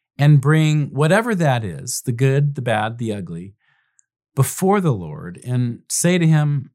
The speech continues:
"Here I am, Lord. This is true about me." And if you were to take some time and look at what's driving you, what's underneath it all,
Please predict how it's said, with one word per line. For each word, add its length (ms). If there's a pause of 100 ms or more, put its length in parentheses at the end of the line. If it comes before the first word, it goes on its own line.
(220)
"Here 300
I 140
am, 300
Lord. 280 (200)
This 220
is 380 (440)
true 480
about 300
me." 200 (2250)
And 60
if 100
you 200
were 200
to 320
take 320
some 180
time 640
and 360 (100)
look 200
at 100
what's 220
driving 540
you, 320
what's 420
underneath 640
it 120
all, 420